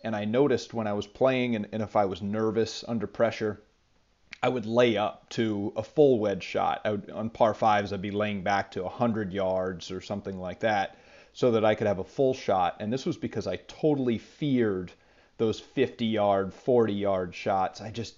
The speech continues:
I just didn't have the technique. I didn't have the confidence, um, especially if the lie wasn't, wasn't just right. And, um,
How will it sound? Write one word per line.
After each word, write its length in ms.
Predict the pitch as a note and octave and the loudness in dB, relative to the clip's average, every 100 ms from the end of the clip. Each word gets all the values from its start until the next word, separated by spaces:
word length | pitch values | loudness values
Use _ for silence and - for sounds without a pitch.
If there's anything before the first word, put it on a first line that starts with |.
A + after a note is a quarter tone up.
| - | -14
I 120 | G#2+ | -12
just 320 | G2+ G2 _ | -10 -12 _
didn't 340 | C#3 A#2+ A2+ - | 0 0 -2 -8
have 560 | - A2 G2+ G2 F#2 | -8 -4 -2 -4 -6
the 60 | G#2 | -12
technique. 640 | - G#2 - A2+ B2 D3+ | -4 -6 -4 -4 -4 -2
I 80 | G#2 | 0
didn't 180 | A2+ A2+ | 0 0
have 160 | G#2+ | -2
the 60 | F#2 | -4
confidence, 880 | - - G#2 G#2 B2 C3+ - - - _ _ _ - | -10 -6 -4 -4 -4 -6 -8 -16 -20 _ _ _ -4
um, 340 | G#2+ G2+ G2+ | 0 0 -2
especially 720 | G#2 - - A2 - A2+ A2+ | -6 -6 -2 -2 -2 -2 0
if 140 | G#2+ - | -2 -2
the 100 | G#2+ | -4
lie 440 | F#2+ F#2+ F#2 G#2 | 0 0 2 0
wasn't, 440 | G2 G2+ G2 G#2+ G#2 - - | 0 -4 -4 -6 -8 -12 -6
wasn't 320 | A2 G#2 F2+ | -6 -4 -6
just 300 | A2+ G#2+ - | -4 -4 -4
right. 400 | G#2 G#2 A2 - - _ _ _ - | -2 0 -2 -6 -20 _ _ _ -2
And, 480 | A#2 A#2 F#2 G#2 G2 - | 2 2 2 -2 -6 -4
um, 580 | G#2 G2+ G2 F#2+ F#2 | -2 -2 -4 -6 -10